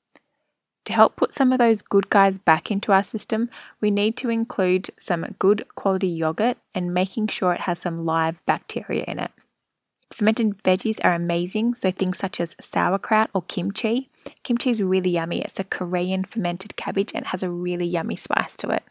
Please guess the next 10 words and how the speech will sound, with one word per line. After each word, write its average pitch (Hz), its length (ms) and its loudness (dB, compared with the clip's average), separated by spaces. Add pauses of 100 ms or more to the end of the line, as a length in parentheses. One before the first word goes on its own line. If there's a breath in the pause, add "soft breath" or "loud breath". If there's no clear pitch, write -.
(1160 loud breath)
Bone 214 260 6
broth 233 260 0
is - 140 -4
amazing 208 800 2
for - 140 -6
helping 185 500 0
increase 180 500 -2 (120)
our 175 140 4
good 175 280 -2
bacteria 185 640 0